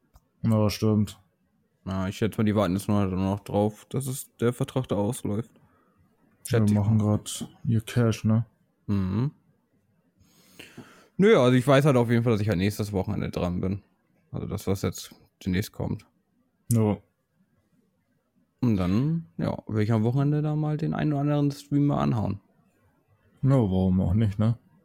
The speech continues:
Speaker 2: Ja.
Speaker 1: Mal ein
Speaker 2: Und
Speaker 1: bisschen modern in the Warfare.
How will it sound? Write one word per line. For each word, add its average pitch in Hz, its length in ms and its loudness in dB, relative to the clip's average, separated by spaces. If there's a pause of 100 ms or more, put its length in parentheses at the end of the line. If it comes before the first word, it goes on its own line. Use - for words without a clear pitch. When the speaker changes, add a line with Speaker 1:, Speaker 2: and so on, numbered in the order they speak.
(200)
Speaker 2:
Ja. 151 340 2 (2000)
Speaker 1:
Mal 104 80 2
ein 95 80 2
Speaker 2:
Und 92 60 0
Speaker 1:
bisschen 92 640 2 (680)
modern 101 600 0 (140)
in 104 180 0
the 98 200 -2
Warfare. 98 600 0